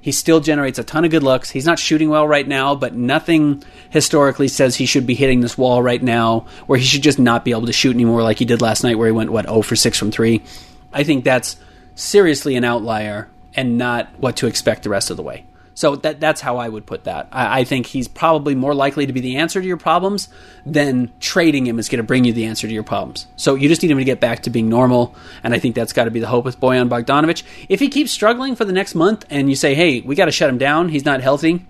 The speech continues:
then you're really happy you have Ersan Ilyasova 'cause he can play some of those minutes and has proven it. I won't be surprised if the Jazz try and get him an opportunity to get out there and play, just so if there are bad Bojan Bogdanovic nights,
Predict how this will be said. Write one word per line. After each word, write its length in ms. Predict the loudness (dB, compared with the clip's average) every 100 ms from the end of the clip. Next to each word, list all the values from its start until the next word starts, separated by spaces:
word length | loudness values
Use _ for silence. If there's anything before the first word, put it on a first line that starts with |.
| -20 _ -4
then 140 | -2 0
you're 80 |
really 160 | -2 -2
happy 240 | -2 -4
you 60 | -4
have 100 | -4
Ersan 300 | -4 -2 -2
Ilyasova 520 | 0 -2 0 0 0
'cause 140 | -4 -6
he 80 | -2
can 140 | 0
play 160 | 2 2
some 160 | 0
of 40 | -2
those 160 | 0
minutes 300 | 0 0 -2
and 80 | -6
has 80 | -4
proven 340 | 4 4 4
it. 140 | 0 -2 -18 -20 -20 -4
I 140 | -2
won't 180 | 0 -2
be 100 | -2
surprised 400 | -4 -2 -2 -2
if 60 |
the 80 | -6
Jazz 260 | -2 -2 -2
try 200 | -6 -6
and 280 | -6 -8 -2
get 240 | 0 0 -4 -20
him 220 | -10 -6
an 80 | -2
opportunity 400 | -4 -4 -6 -6
to 60 | -4
get 140 | 0
out 140 | 0 0
there 140 | -4
and 100 | -4
play, 420 | -6 -4 -4 -6 -10 -20 -20 -16
just 320 | -2 0 0
so 200 | 0 2
if 100 | 2
there 160 | 0 0
are 280 | 2 2 2
bad 340 | 0 -4 -2
Bojan 340 | -2 0 0 0
Bogdanovic 640 | -2 2 0 0 -6 -6
nights, 440 | -4 -6 -8 -14